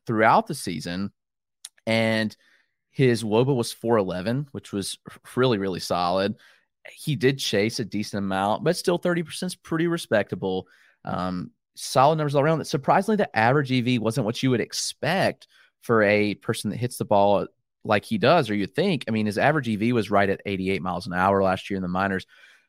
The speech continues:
which is fine, but at the same time, it's not, like, crazy high or anything.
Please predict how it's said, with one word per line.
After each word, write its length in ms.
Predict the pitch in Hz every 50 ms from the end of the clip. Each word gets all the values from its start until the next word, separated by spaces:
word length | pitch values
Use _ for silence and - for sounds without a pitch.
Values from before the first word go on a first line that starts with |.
| _ _
which 380 | _ 175 208 202 - - - - _ _ _ _ _
is 120 | 269 247
fine, 600 | - - - 120 - 208 151 110 101 110 135 151 - _ _ _ _ _ _ -
but 280 | 127 156 151 147 - - _ _ _ _ _ -
at 80 | 160
the 60 | 151
same 220 | 151 - 160 151 147
time, 200 | - 151 143 143
it's 160 | 139 135 -
not, 380 | 131 123 120 120 120 117 117 - - _ _ _ _
like, 360 | 113 104 98 98 95 - - _ _ _ _ _ _ _ _ _ _ _ _ _ _ _ _ _
crazy 760 | - - - 113 104 113 120 120 - 85 92 95 87 - - _ _ _ _ _ _
high 360 | - - - 87 - - 85
or 100 | 92 90
anything. 480 | 90 90 - - 85 82 - 87 98